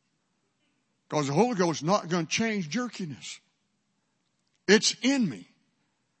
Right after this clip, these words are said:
And the older I get, the more of it shows up. So I gotta work at not offending people.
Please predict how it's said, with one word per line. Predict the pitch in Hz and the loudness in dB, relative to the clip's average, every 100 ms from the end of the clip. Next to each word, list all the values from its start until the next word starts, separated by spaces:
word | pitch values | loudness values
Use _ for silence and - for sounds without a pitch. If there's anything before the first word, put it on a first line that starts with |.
| _ _ _ _ | _ _ _ _
And | 151 | -2
the | 160 | 2
older | 233 240 | 4 4
I | 240 | 2
get, | 185 277 - | 0 -2 -2
the | 214 | 0
more | 220 247 | 2 2
of | 220 | 0
it | - | -2
shows | 254 262 262 | -2 -2 -6
up. | 254 254 - _ _ _ _ _ _ _ _ _ _ _ _ - | -6 -10 -16 _ _ _ _ _ _ _ _ _ _ _ _ 0
So | 208 | 6
I | 214 220 247 | 10 10 10
gotta | 277 262 | 8 4
work | 220 254 285 320 320 - - - | 2 0 4 6 6 4 -4 0
at | 240 170 - _ _ _ _ _ _ _ _ _ _ _ _ _ _ - | 0 -2 -8 _ _ _ _ _ _ _ _ _ _ _ _ _ _ -4
not | 160 170 | 0 0
offending | - 269 240 147 | 0 -2 0 -2
people. | 117 123 - - | -6 -12 -14 -20